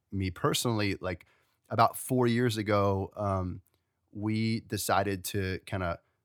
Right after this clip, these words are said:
because it was a passion of ours and it was something we wanted to be a part of, we decided to take a risk and to kinda quit my comfortable kind of day job that I had with a great company,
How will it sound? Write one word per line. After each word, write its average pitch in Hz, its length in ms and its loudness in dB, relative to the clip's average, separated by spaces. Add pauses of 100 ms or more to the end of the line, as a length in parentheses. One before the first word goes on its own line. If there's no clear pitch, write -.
(140)
because 104 260 -2
it 98 40 -8
was 92 120 -8
a 87 40 -8
passion 113 400 -2
of 107 100 0
ours 107 420 4
and 98 80 -6
it - 20 -6
was - 100 -8
something 98 220 -6
we 98 100 -4
wanted 95 320 -4
to 104 100 -4
be 95 100 -4
a 87 60 -4
part 131 280 0
of, 90 240 0 (680)
we 127 140 -2
decided 110 380 4
to 98 80 -6
take 101 180 -2
a 95 60 2
risk - 440 0 (240)
and 98 420 0
to 104 280 -2
kinda 95 240 -4
quit - 340 -4
my 95 160 -4
comfortable 95 720 -6
kind 95 200 -6
of 85 160 -12
day 123 180 -4
job 87 300 -4
that 85 100 -4
I 87 100 -2
had 87 380 -4
with 95 160 -10
a 90 60 -12
great 123 340 -4
company, 107 540 -2